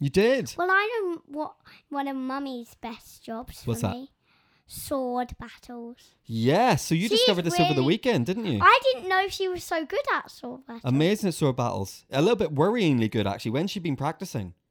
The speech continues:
Speaker 2: I don't know.
Speaker 1: I know. It's like she's been sneaking out maybe in the middle of the night and practicing her sword battles. But on, over the weekend, oh my goodness, you were not expecting it, were you?
Speaker 2: No.
Speaker 1: Why do you think I look so worried when she says, "Matthew, we need to talk"?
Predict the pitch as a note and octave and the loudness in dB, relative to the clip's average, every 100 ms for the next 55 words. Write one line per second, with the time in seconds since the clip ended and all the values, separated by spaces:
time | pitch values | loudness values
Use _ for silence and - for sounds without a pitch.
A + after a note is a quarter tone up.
0 | _ _ _ _ _ _ C4 B3 - - | _ _ _ _ _ _ -18 -14 -14 -10
1 | C#4 B3+ A#3 A#3 D#3 C#3+ A2+ C#3 C3 - | -8 -8 -8 0 2 2 2 0 0 -4
2 | C3 - C#3+ C#3 E3+ E3 D3+ C#3+ D#3 A#2+ | -6 -2 -4 -2 -2 0 2 0 0 0
3 | B2 A#2+ A2+ A2+ A2+ A#2 A2 G#2+ B2+ G#2+ | 0 0 0 0 0 -2 -2 -2 -2 -2
4 | G2+ A#2+ A2 A2 A2 G#2 G2+ A#2 B2 A2+ | -6 -6 -8 -8 -6 -6 -6 -4 -4 -4
5 | F#2+ - - B2 A#2+ E3 E3+ C#3 D#3 D#3 | -6 -8 -6 -4 -2 -2 2 4 4 4
6 | A#2+ F#2 - _ _ _ _ F#3 C#3 G2+ | 2 2 -4 _ _ _ _ 0 2 2
7 | D3+ A2+ C#3 C#3+ C#3+ C#3 - C#3 - B2 | 0 0 0 0 0 -2 -4 -4 -4 -4
8 | A#2+ D#3 G2 - - G4 E4 B3 B2+ E3 | -2 -2 -4 -8 -4 -2 -2 -4 -4 -4
9 | G3 F3+ D#3 C3+ C3 - A2 C#3+ F3+ A2+ | -2 -4 -2 -2 -2 -4 -2 -2 -2 -4
10 | G#2+ A2 A2 A#2 A2+ A2+ G#2 G#2 F#2+ - | -4 -4 -4 -2 -2 -2 -2 -4 -6 -6
11 | D3 - | -4 -6